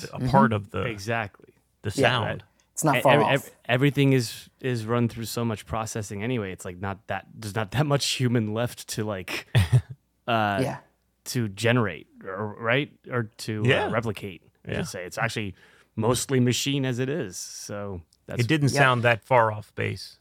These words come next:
Speaker 2: to me. So
Speaker 1: No, it,
Speaker 2: it
Speaker 1: it
Speaker 2: makes
Speaker 1: really
Speaker 2: me feel
Speaker 1: doesn't.
Speaker 2: a little bit better that that was possibly a, a, a real human
Speaker 3: Well,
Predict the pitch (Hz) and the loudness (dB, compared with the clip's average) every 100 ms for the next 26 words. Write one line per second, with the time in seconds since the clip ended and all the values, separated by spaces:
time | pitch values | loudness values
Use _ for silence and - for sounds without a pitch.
0 | _ 110 104 95 - 104 101 - - 113 | _ -2 -2 0 0 0 -2 -10 -4 -2
1 | 98 92 - 135 123 131 143 131 139 - | -2 -2 -4 -2 0 2 2 4 2 2
2 | 135 113 113 147 107 101 107 104 104 104 | 2 2 2 2 0 0 2 2 0 -6
3 | - 107 107 104 104 - - _ _ _ | -6 -6 -2 -2 -2 -6 -20 _ _ _
4 | - 147 127 110 98 92 - - - 110 | 0 2 2 -2 -4 -4 -8 -12 -16 -14
5 | - 101 104 107 107 127 117 104 98 - | -10 -6 0 0 0 0 0 0 -4 -8
6 | - _ - - 165 - | -20 _ -4 4 4 4